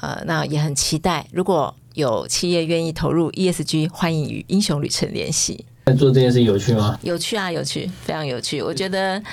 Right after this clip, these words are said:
Speaker 2: 呃，有，有，有一个感觉是很理想，但是又同时可以落实。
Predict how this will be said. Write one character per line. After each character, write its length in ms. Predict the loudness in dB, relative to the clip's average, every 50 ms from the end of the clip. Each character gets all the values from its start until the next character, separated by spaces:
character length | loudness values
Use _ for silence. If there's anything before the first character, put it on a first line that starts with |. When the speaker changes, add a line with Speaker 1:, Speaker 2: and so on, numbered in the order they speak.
| -12 -10 -10 -10 -12 -14 -14 -10
Speaker 2:
呃， 840 | -6 -6 -4 -4 -4 -4 -4 -2 -4 -4 -4 -4 -6 -6 -6 -8 -8 -10 -10 -12 -14 -14 -16 -18 -18 -16 -16 -16 -16 -10 -4 -2
有， 140 | -2 0
有， 140 | 0 -2 -2
有 220 | 0 0 0 0 0
一 100 | -2 -2
个 260 | -2 -2 -2 -2 -2 -6 -8 -12 -10 -6
感 120 | -4 -2 -2
觉 120 | 0 -2
是 120 | 0 0 -2
很 240 | -2 -2 -2 -2
理 140 | -2 -4 -4
想， 260 | -4 -4 -4 -4 -4
但 140 | -4 -4 -4
是 140 | -4 -4 -4
又 80 | -4 -2
同 180 | -2 -4 -4
时 100 | -4 -4
可 80 | -4 -4
以 80 | -2 -2
落 200 | -2 -2 -2 -2
实。 340 | -4 -4 -4 -4 -4 -4